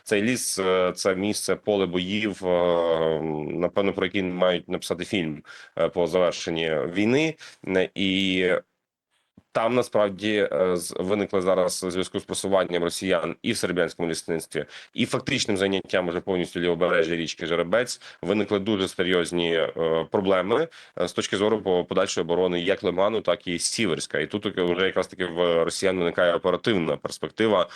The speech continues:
а не просто тактичні просування в селах, де,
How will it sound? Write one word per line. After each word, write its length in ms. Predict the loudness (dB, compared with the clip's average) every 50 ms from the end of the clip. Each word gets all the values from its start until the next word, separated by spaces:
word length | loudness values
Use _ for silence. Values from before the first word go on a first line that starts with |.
| -16 -8 -4
а 100 | -2 0
не 60 | 0
просто 240 | 0 -2 -2 -2 -4
тактичні 460 | -6 -6 -8 -6 -6 -4 -4 -4 -6
просування 540 | -6 -6 -6 -4 0 2 2 2 2 2 -2
в 40 | -2
селах, 380 | -2 0 0 2 2 2 0
де, 380 | 2 2 2 4 2 0 -2